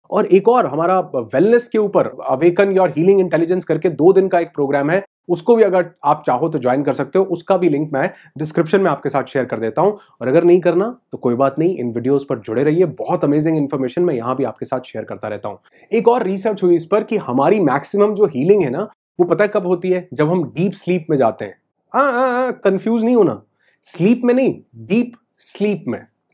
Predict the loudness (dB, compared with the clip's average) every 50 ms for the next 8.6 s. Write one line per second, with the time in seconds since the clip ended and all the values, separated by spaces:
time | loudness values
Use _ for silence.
0 | _ _ _ -20 -6 -2 0 0 0 2 2 0 0 2 2 0 0 0 0 -2
1 | -2 -2 -2 -2 0 2 2 2 2 2 2 2 2 2 0 -2 -4 0 0 0
2 | 0 0 0 -2 -2 -2 -4 -2 -2 -2 -2 -4 -8 -8 -6 -4 -2 -2 -2 -4
3 | -6 _ _ _ -2 0 2 2 0 -2 -4 -4 -2 -2 -2 -2 -2 0 0 0
4 | -2 -2 0 2 2 4 4 2 2 2 0 0 0 0 -2 -4 -4 -4 -4 -2
5 | -2 -2 -2 -2 -2 -2 -2 0 0 0 0 2 2 2 2 2 2 2 0 0
6 | 0 -2 -6 -14 _ -2 2 4 4 4 4 0 -4 -6 -4 -2 0 2 2 2
7 | 2 0 -2 -2 -2 0 0 0 0 0 0 0 2 2 2 0 0 -2 -4 -6
8 | -6 -4 -4 -2 -2 0 0 0 0 0 -2